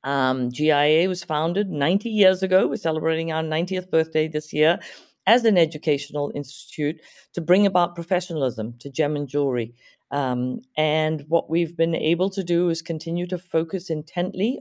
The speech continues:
on this today. It's core to our mission of consumer protection. And we believe that G I A is a, in a unique position together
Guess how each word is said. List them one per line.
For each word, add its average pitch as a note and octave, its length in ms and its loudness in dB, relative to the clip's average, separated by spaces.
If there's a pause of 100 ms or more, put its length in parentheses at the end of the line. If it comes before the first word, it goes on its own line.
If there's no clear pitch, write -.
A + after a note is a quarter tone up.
on D#3 180 -2
this E3 220 -2
today. D#3 500 0 (220)
It's - 160 -16
core F3+ 360 2
to F#3+ 140 -4
our E3 160 0
mission F#3+ 480 -2 (240)
of - 160 -4
consumer D#3+ 480 -4
protection. D3+ 720 -6 (460)
And F#3 100 4
we A3+ 140 6
believe A#3 340 0
that G3+ 140 -2
G F#3+ 200 -2
I F3 160 2
A F3 120 2
is F3+ 160 -4
a, F3 180 -4 (140)
in F3 160 0
a - 20 -2
unique F#3 560 -2
position E3 580 -2 (360)
together E3+ 560 2